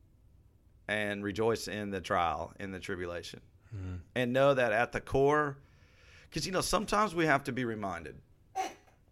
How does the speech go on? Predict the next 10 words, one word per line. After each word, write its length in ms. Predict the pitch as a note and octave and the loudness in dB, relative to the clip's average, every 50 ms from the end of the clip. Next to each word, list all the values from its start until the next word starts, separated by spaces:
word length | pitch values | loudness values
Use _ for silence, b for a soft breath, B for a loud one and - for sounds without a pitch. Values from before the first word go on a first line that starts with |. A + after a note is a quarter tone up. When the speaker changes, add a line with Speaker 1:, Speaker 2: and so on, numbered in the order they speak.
| _ - - - | _ -20 -20 -14
Speaker 1:
that 460 | F#2+ G2 A#2 A#2+ A#2 A#2 A2 - - - | -8 -4 0 2 2 2 0 -2 -8 -16
the, 380 | - G2+ G2+ G#2 G2+ F#2+ F2+ - - | -10 -6 -4 -4 -2 -4 -4 -6 -8
the 140 | G#2 G#2 G2+ | -8 -8 -8
core 360 | - - - D3 D#3 E3 F3 | 0 0 2 2 2 2 2
of 160 | F3 D#3+ B2 | 0 -2 -2
who 160 | - D3 C3+ B2 | -2 -2 0 0
we 160 | A#2 G#2+ G2 | 0 0 0
are 380 | F#2+ F#2+ F#2 E2+ F2 E2 D2+ - - | 0 0 0 -2 -2 -4 -8 -8 -4
is 180 | G2+ G2+ E2+ F2+ | -4 -4 -4 -4
not 480 | G2+ G2+ G#2+ G#2+ G#2 G2+ F#2+ - - | -4 -4 -2 -2 0 -2 -2 -4 -6